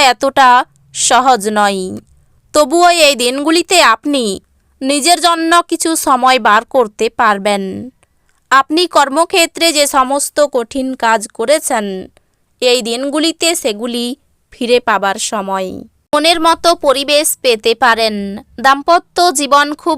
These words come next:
ভালো কাটতে পারে। কর্মস্থানের পরিবর্তন হতে পারে। বাড়তি খরচের যোগ রয়েছে। কর্মক্ষেত্রে নীতিগত সমস্যা দেখা দিতে পারে। বন্ধুদের নিয়ে বাড়িতে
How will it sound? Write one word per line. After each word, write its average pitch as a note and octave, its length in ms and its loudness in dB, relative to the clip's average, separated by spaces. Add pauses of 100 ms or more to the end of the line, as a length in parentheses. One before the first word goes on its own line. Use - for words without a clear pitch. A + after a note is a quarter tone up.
(120)
ভালো B3+ 380 0
কাটতে A#3 520 -2
পারে। G#3 400 0 (520)
কর্মস্থানের D#4 800 0
পরিবর্তন C4+ 760 2 (120)
হতে G#3 340 -4
পারে। G3 400 0 (360)
বাড়তি B3 460 0 (140)
খরচের A#3+ 560 -2
যোগ G3+ 280 0
রয়েছে। G#3 560 -2 (720)
কর্মক্ষেত্রে F4 840 2
নীতিগত D4 560 0 (140)
সমস্যা C4 560 0
দেখা A3+ 340 0
দিতে G#3+ 300 -4 (100)
পারে। G#3 300 0 (760)
বন্ধুদের C#4+ 600 0
নিয়ে D4 260 0
বাড়িতে B3+ 480 0